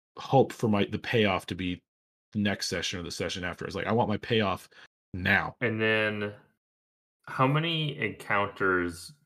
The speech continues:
Speaker 2: do you typically plan for in a single session?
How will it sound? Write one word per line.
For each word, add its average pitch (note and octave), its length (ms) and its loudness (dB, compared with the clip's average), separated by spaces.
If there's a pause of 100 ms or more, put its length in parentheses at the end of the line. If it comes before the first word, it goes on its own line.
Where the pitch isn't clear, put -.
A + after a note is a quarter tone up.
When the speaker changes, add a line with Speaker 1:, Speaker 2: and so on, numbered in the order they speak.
(140)
Speaker 2:
do G#2 100 -10
you F#2 180 -4
typically F#2 480 -4
plan F2 460 -2
for F2 680 0
in F2 200 -2
a D#2+ 320 -2 (160)
single F2+ 360 -2
session? - 440 -8